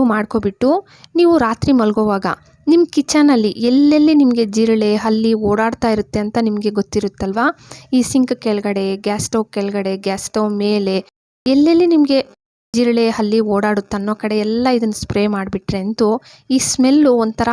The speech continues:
ನೀವೇ ಬೇಕಾದ್ರೆ ಈ ಲಿಕ್ವಿಡ್ ಮಾಡ್ಕೊಳ್ಳಿ. ಆ ಈರುಳ್ಳಿ, ಲವಂಗ, ಆ ಸೋಡಾ, ವಿನಿಗರ್ದು ಒಂಥರ ಸ್ಮೆಲ್ ಇರುತ್ತೆ. ಈ ಸ್ಮೆಲ್ಗಂತೂ ನಿಮ್ ಮನೆ ಕಿಚನ್ ಒಳಗಡೆ ಜಿರಳೆ, ಹಲ್ಲಿ ಬರೋದಿಲ್ಲ.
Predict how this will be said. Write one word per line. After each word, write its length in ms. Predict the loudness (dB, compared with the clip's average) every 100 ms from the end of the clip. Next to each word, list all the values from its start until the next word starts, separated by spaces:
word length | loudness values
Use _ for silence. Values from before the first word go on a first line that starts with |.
| 0
ನೀವೇ 260 | 2 2 2
ಬೇಕಾದ್ರೆ 420 | 0 -4 -4 -4 -6 _ _ -20 _ -10 -2
ಈ 140 | 0
ಲಿಕ್ವಿಡ್ 360 | 0 0 -2 -2
ಮಾಡ್ಕೊಳ್ಳಿ. 500 | -4 -4 -4 -2 -2 -4 _ _ -4
ಆ 80 | -2
ಈರುಳ್ಳಿ, 540 | 0 2 2 2 0
ಲವಂಗ, 500 | 0 -2 -2 -2 -2 -2 -4 -8 _ _ _ _ _ -6
ಆ 80 | -6 -6
ಸೋಡಾ, 500 | -4 0 0 0 0
ವಿನಿಗರ್ದು 640 | 0 2 2 -2 -2 0
ಒಂಥರ 320 | 0 0 -2 -2 -2
ಸ್ಮೆಲ್ 360 | -4 -2 0 0
ಇರುತ್ತೆ. 440 | -2 -4 -6 -6 0
ಈ 180 | 0
ಸ್ಮೆಲ್ಗಂತೂ 680 | 0 0 2 2 2 0 0
ನಿಮ್ 200 | 0 0
ಮನೆ 200 | -2 -2 -2 -4 _ _ _ _ -16
ಕಿಚನ್ 360 | -6 0 2 2
ಒಳಗಡೆ 560 | 2 0 0 0 -2 -6
ಜಿರಳೆ, 300 | -2 0 0
ಹಲ್ಲಿ 280 | 0 -2 -2
ಬರೋದಿಲ್ಲ. 460 | 0 0 0 -2